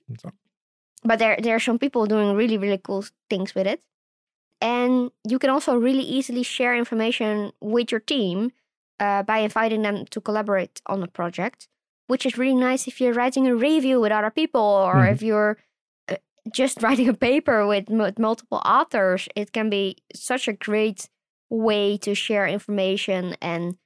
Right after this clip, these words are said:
Speaker 2: ideas, and that's all what it's all about in science, right?
Speaker 1: Yes.
Speaker 2: Original ideas.
Speaker 1: Yes, and
Speaker 2: <laughs>
Speaker 1: again, with these P H D productivity tools, we wanna help you f-, get more in control of your productivity and how you feel about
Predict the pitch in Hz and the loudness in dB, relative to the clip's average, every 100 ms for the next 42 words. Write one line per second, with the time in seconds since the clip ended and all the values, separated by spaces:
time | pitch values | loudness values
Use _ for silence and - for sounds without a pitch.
0 | _ _ _ _ _ - 202 185 220 185 | _ _ _ _ _ -2 -2 0 0 2
1 | 185 190 196 - - 190 175 170 185 _ | 2 0 -2 -6 -6 -6 -6 -8 -12 _
2 | _ _ _ _ _ 214 196 - 226 220 | _ _ _ _ _ -6 -4 -4 -2 0
3 | 202 226 214 247 233 254 240 202 - - | 0 -4 -4 -8 -6 -6 -6 -10 -12 -12
4 | 190 - 208 254 _ _ 143 202 202 208 | -14 -14 -14 -16 _ _ -4 -4 -6 -6
5 | 196 202 208 254 - - 165 233 247 117 | -6 -6 -8 -10 -10 -4 2 2 2 2
6 | 123 117 123 113 117 113 117 - 131 120 | 2 2 2 2 2 2 0 0 2 2
7 | 113 113 117 113 107 117 - 110 - _ | 2 0 0 0 -2 -4 -2 -4 -4 _
8 | _ 127 110 107 110 107 107 101 - 113 | _ 0 2 2 0 2 2 0 -2 -2
9 | 117 - 107 104 - - 135 117 113 107 | 0 0 0 -2 -8 -4 0 4 4 4
10 | 107 107 - 117 107 101 113 107 - 110 | 2 2 2 2 4 0 0 -2 -2 -2
11 | 101 113 104 - 110 113 107 101 104 101 | 0 -2 -2 -2 -2 -2 -2 -2 0 0
12 | 104 107 101 101 101 - | -2 -2 -2 -2 -6 -8